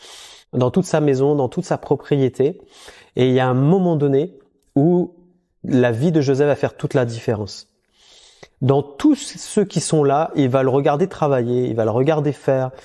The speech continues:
il va le regarder entreprendre, il va regra-, regarder en train de faire tout ce qu'il est en train de lui dire, eh bien, lui donner comme mission. Et à chaque fois, Joseph va avoir de la réussite. Donc, c'est un homme qui prospère dans tous les domaines de sa vie.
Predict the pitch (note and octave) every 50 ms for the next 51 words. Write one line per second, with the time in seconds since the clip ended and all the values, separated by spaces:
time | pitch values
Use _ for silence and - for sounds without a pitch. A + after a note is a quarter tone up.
0 | - - - - _ _ B2 G#2+ A2+ A#2 A#2 G#2 A#2 C3 C3+ C#3 C3 C3 C#3+ C#3+
1 | - - D3 D3 - - - D3 C3 - - - C3 C3 C3 C3+ C3 B2+ - -
2 | - - - _ _ - A2+ G#2+ A#2 A#2+ A#2 B2 C3+ B2+ B2+ C3 C#3 C3+ - C#3+
3 | B2+ C3+ C3+ C#3 C3+ C3+ C3+ D#3 D3+ C#3+ B2+ - - C#3+ C3+ B2+ A#2 - - E3+
4 | E3+ D#3 E3 - - - - G3+ F#3+ F#3 F3+ - - - - - D#3+ D#3 D3 C#3
5 | - - D#3 D3+ C#3 C3+ C3 C3 C3+ B2+ C3+ D#3+ E3+ D#3 C3+ C3 A#2 - - -
6 | - - - _ - - A#2 C3+ C#3 C3+ B2+ B2+ B2+ C#3 D3+ E3+ F3 - D3 C#3+
7 | C#3+ C#3+ C#3 B2 - - D3 F3 - - _ _ _ _ _ _ _ _ _ _
8 | _ _ _ _ _ - C3+ C3+ - A#2+ G#2+ - - - F#3 - - - F3+ D#3
9 | C3 C3+ B2 A#2 B2 A#2+ B2 A2+ A#2 A2+ A2+ A2+ A2 G#2+ G#2 G#2 G2 - - -
10 | - - - _ _ _ _ _ _ _ _ _ _ _ - C3 C3 - - -
11 | C3 B2+ D#3 F#3+ F3+ - - - - _ - - - D#3+ D3+ - - - C#3+ E3+
12 | F3 - - - - _ B2+ A#2 A2 - - G#3 F3 D#3 C3+ C#3 C3 C3+ C3+ C3
13 | B2 B2 A2+ - - A2+ G#2 G2+ G2+